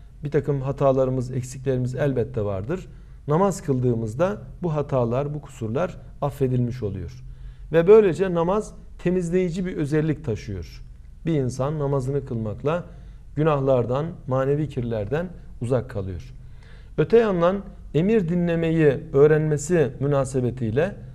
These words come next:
Allah'ın diğer emirlerini yapmak ona zor gelmiyor. Ve aynı zamanda namaz kılmak vasıtasıyla dünyevi diğer mubah işleri de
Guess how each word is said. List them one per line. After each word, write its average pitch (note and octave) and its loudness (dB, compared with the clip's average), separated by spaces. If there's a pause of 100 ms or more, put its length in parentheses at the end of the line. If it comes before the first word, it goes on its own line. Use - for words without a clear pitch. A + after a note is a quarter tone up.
(140)
Allah'ın D#3+ 4
diğer F3 6
emirlerini C#3 4
yapmak C#3 0 (240)
ona D#3 2 (140)
zor C#3 4
gelmiyor. G#2+ -2 (640)
Ve D#3 6 (460)
aynı F3 6
zamanda C#3 2 (100)
namaz D3+ 0
kılmak E3+ -2
vasıtasıyla C#3+ 0 (500)
dünyevi E3 2
diğer E3+ 6
mubah C#3+ 2
işleri A#2+ -2
de F#3 2